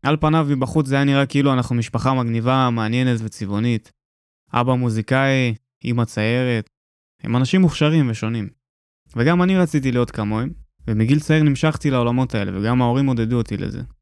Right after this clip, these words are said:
אבל בתכלס הייתה לי ילדות לא פשוטה.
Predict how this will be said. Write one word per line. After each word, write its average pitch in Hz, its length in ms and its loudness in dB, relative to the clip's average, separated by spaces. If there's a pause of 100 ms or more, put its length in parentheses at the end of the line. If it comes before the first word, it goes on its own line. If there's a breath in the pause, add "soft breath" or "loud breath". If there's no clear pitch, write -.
(960)
אבל 110 160 2
בתכלס 156 580 0
הייתה 127 200 0
לי 139 80 2
ילדות 131 300 -2
לא 139 100 -2
פשוטה. - 320 -10